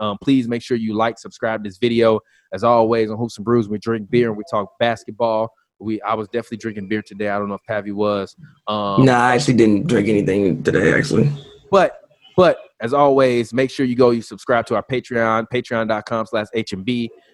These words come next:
Speaker 1: Subscribe and like to this video as well. As always, this your boy T.
Speaker 2: By the way, I don't think people disagree with me, by the way.
Speaker 1: About what?
Speaker 2: My Melo tweet.
Speaker 1: I do.
Speaker 2: I don't think anybody my age disagrees with me. I think that,
Speaker 1: With you, G.
Speaker 2: I think that,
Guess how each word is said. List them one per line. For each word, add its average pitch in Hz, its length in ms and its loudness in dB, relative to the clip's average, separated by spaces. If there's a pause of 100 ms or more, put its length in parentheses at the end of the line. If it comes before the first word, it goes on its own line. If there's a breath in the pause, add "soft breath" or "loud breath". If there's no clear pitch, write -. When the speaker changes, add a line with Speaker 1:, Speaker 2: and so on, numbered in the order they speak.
(120 soft breath)
Speaker 1:
Subscribe 120 560 -6
and 110 160 -10
like 113 240 -6
to 113 80 -18
this 110 200 -6
video 113 320 -2
as 98 120 -8
well. 117 280 -4
As 104 160 -12
always, 113 600 -6
this 107 120 -18
your 107 80 -12
boy 107 140 -6
T. - 160 -12
Speaker 2:
By 139 120 4
the 139 80 4
way, 135 140 6
I 123 60 6
don't 135 160 4
think 131 160 4
people 135 180 6
disagree 120 360 6
with 107 100 6
me, 107 100 6
by 104 140 6
the 110 80 6
way. 101 340 6 (300)
Speaker 1:
About 127 240 0
what? 117 240 -2 (400)
Speaker 2:
My 123 200 8
Melo 117 300 8
tweet. 110 360 6 (100)
Speaker 1:
I 139 140 2
do. 101 280 -8 (320)
Speaker 2:
I 135 40 2
don't 139 100 4
think 147 160 6
anybody 147 340 8
my 139 280 6
age 127 260 8
disagrees 123 460 4
with 120 100 6
me. 120 80 8
I 127 100 4
think 147 160 6
that, 143 440 4
Speaker 1:
With 107 160 -14
you, 95 60 -12
G. 101 220 -8
Speaker 2:
I 147 180 2
think 156 320 4
that, 147 420 6